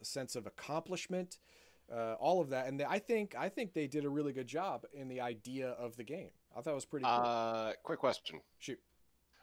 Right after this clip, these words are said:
Speaker 2: What's to stop players from just hunting N P C quest givers to gr-, grief the rest of the population?
Speaker 1: The other players.
Speaker 2: <laughs>
Speaker 1: That's
Speaker 2: Okay.
Speaker 1: it. That's the only thing that stops them, the other players. That's it. All right. Speaking of players,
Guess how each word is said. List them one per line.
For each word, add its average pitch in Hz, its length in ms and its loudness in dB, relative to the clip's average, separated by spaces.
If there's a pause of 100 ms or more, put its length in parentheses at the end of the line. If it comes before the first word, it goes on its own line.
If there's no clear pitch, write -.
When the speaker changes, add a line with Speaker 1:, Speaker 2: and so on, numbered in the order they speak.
(120)
Speaker 2:
What's 135 340 6
to 208 80 4
stop 160 420 8
players 110 460 4
from 104 320 2
just 117 260 0
hunting 104 560 -2
N 98 160 -2
P 104 140 -8
C 98 200 -2
quest - 340 -2
givers 87 360 -8
to - 120 -10
gr-, 95 420 -6
grief 101 380 -10
the 95 80 -8
rest 87 260 -4
of - 60 -20
the 90 80 -10
population? 78 720 -6 (640)
Speaker 1:
The 135 100 0
other 135 160 0
players. 110 380 -6 (240)
Speaker 2:
<laughs> - 260 -14 (400)
Speaker 1:
That's 107 240 0
Speaker 2:
Okay. - 20 4
Speaker 1:
it. 127 180 -2
That's 120 220 -4
the 131 60 -2
only 120 160 -4
thing 123 140 -4
that 113 100 -6
stops 110 260 -4
them, 92 100 -14
the 101 60 -8
other 101 100 -6
players. 92 360 -14 (1500)
That's - 140 -14
it. - 80 -12 (1800)
All - 60 -20
right. - 120 -20
Speaking - 380 -6
of - 80 -12
players, 196 400 0